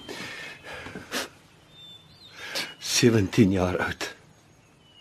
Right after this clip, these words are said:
En 'n wit seun doen dit aan jou. Die seun van 'n vooraanstaande inwoner. Nee, n-, nog erger, van, van die burgemeester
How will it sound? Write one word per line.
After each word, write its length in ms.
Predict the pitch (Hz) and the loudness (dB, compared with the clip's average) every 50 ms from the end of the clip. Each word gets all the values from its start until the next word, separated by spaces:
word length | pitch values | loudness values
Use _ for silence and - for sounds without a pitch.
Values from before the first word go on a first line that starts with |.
| - - - - _ _ | -20 -20 -20 -20 _ _
En 140 | 92 104 107 | 4 6 6
'n 140 | 107 85 82 | 6 8 8
wit 200 | 101 120 117 - | 8 6 8 4
seun 360 | - - - 113 104 98 95 | 0 2 4 4 4 4 4
doen 160 | 85 90 85 80 | 2 0 0 0
dit 200 | 78 78 - - | -2 -4 -4 -4
aan 120 | - 80 | -4 -2
jou. 180 | 78 - - - - _ _ _ - _ _ _ _ _ _ _ - - - - - - - _ _ _ _ - - - - - - - - - - - - - - - - - - - - - - - - - - - - - - - - - - - - - - - - - - - - - - - - - - - - - - - _ _ - | -2 -4 -4 -6 -8 _ _ _ -20 _ _ _ _ _ _ _ -20 -20 -18 -18 -20 -20 -20 _ _ _ _ -20 -20 -20 -20 -20 -20 -16 -14 -14 -12 -12 -12 -14 -14 -14 -16 -16 -18 -18 -18 -14 -12 -10 -10 -10 -8 -6 -6 -6 -6 -10 -14 -20 -20 -20 -20 -20 -20 -20 -20 -20 -20 -18 -16 -14 -14 -14 -16 -18 -18 -20 -20 -20 -20 -20 _ _ 0
Die 80 | - | 2
seun 280 | - - - 156 151 139 | 4 10 12 12 12 12
van 140 | 117 123 131 | 10 8 8
'n 40 | 123 | 8
vooraanstaande 760 | - - 151 143 123 127 127 120 - - 127 117 113 110 101 | 8 8 8 10 10 10 8 8 6 4 4 4 4 4 2
inwoner. 480 | 104 120 117 98 101 95 90 - - - - | 2 0 0 -2 -4 -6 -6 -6 -6 -4 -2
Nee, 160 | 131 123 120 | 0 0 0
n-, 260 | 113 120 135 110 104 | 0 0 0 6 10
nog 200 | 127 160 151 - | 12 12 12 10
erger, 360 | - 135 151 139 123 117 104 - | 8 8 8 8 8 6 4 4
van, 160 | - 123 - - - - - - | 2 -2 -2 -2 -6 -10 4 6
van 120 | - 131 | 8 8
die 80 | 123 117 | 8 10
burgemeester 880 | 101 - 143 160 147 - 160 139 117 101 101 - - - - - - | 12 12 12 12 12 8 4 4 4 4 2 2 2 0 -2 -6 -6